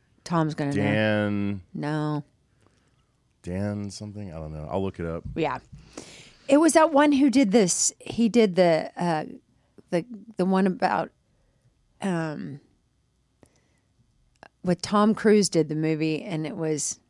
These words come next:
Speaker 1: oh, I'm butchering all this. We don't need to talk about this. <laughs> Let's go back to our topic. <laughs>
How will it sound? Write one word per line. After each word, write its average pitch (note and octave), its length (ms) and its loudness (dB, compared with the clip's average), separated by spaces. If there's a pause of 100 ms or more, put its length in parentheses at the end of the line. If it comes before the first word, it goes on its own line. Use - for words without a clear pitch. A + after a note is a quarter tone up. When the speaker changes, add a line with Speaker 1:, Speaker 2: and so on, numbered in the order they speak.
(120)
Speaker 1:
oh, D#3 40 -10
I'm D3+ 300 -4
butchering C#3 460 -8
all C3+ 180 -8
this. C3 320 -12
We D#3+ 80 6
don't F#3+ 380 4
need D#3+ 140 -2
to - 60 2
talk D#3 160 0
about E4+ 240 2
this. - 380 4 (480)
<laughs> - 460 0
Let's A4 240 6
go - 180 6
back E4+ 220 6
to F4 80 8
our D#4+ 140 8
topic. A3+ 500 6 (160)
<laughs> - 40 -4